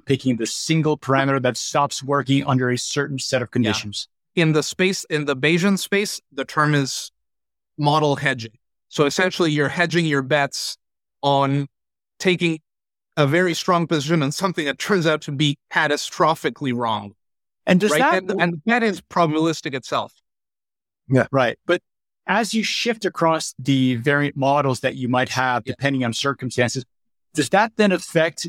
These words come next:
Speaker 1: the predictive power in terms of the time horizon,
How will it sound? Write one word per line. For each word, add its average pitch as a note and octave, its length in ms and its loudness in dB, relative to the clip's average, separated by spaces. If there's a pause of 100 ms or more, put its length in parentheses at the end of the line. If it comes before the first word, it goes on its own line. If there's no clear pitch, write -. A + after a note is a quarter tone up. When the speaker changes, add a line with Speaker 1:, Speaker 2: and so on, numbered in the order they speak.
(120)
Speaker 1:
the C#3+ 420 -2
predictive D3 440 2
power C#3+ 540 0
in C3+ 140 -2
terms C#3+ 200 -2
of C3 80 -4
the A#2 80 -4
time C#3+ 260 2
horizon, D#3+ 500 2